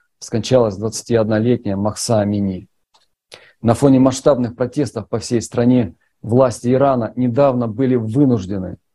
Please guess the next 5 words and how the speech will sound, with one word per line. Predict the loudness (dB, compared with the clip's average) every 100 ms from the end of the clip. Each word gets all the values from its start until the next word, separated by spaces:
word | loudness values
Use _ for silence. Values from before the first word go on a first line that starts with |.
| _ _ -4
упразднить | 0 2 2 2 0 0
полицию | -2 -2 -4 -2
нравов. | 0 0 -2 -8 _ _ _ _ _ _ _ _ _ -6
Но | -2 0 -2 -8 _ _ _ _ _
разве | 2 2 2 -2